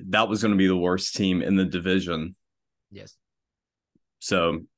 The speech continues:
Speaker 1: proving me wrong.
Speaker 2: <laughs> We are here, man. Not the experts in our favorite time of the year, the most wonderful time of the year, man. Football season.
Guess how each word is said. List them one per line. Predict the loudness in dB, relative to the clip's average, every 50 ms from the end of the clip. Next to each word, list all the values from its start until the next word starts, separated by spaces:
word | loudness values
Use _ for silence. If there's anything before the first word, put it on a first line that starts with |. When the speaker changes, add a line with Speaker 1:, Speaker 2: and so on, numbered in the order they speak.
| _
Speaker 1:
proving | -2 0 2 2 4 4
me | 4 4 2
wrong. | 2 2 0 0 -2 -4 -6 -10 _ _ _ _ _ _ _ _ -20 -20 -20 -20 _ _ -16
Speaker 2:
<laughs> | -16 -12 _ -10 -10 -10 -8 -6 -6 -6 -6 -8 -14 -14 -16 -14 _ -16 -18 _ _ _ -18 -18 -18 _ _ _ -20 -20 _ _ _ _ -18 -18 _ _ _ _ _ _ -20 -20 -20 -20 -20 _ _ _ _ -20 -20 _ -20 -18 -18 -18 -20 _
We | -12 -10 -8 -6 -6
are | -6 -8 -8
here, | -8 -6 -6 -6 -6 -6
man. | -6 -8 -10 -10 -12 -12 -14 -14 -16 _ _ _ _ _ _ _ _ _ -14
Not | -10 -8 -8 -8 -6
the | -6 -8 -6
experts | -8 -8 -10 -10 -8 -8 -8 -8 -8 -10
in | -10 -10
our | -10 -10 -10 -8
favorite | -6 -6 -6 -6 -6 -8
time | -8 -8 -8 -8 -8
of | -8 -8
the | -8
year, | -8 -8 -8 -8
the | -8 -8
most | -8 -8 -8 -8
wonderful | -10 -12 -12 -12 -12 -12
time | -12 -12
of | -10
the | -10
year, | -10 -10
man. | -10 -12 -14 -14 -14
Football | -14 -12 -12 -12 -12 -12
season. | -14 -14 -14 -14 -14 -14 -16 -16 -18 -18 -20